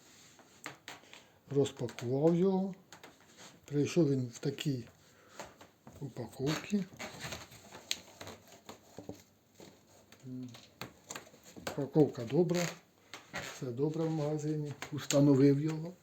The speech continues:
Установив. Якраз став добре під стіл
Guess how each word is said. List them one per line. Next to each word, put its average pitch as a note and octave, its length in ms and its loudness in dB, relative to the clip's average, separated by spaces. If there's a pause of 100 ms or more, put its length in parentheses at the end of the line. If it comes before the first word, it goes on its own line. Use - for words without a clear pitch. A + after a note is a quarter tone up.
(720)
Установив. D#3 760 6 (1080)
Якраз D3+ 500 2
став C#3 400 2
добре C3 460 0 (1600)
під A#2+ 180 -14
стіл G3 400 2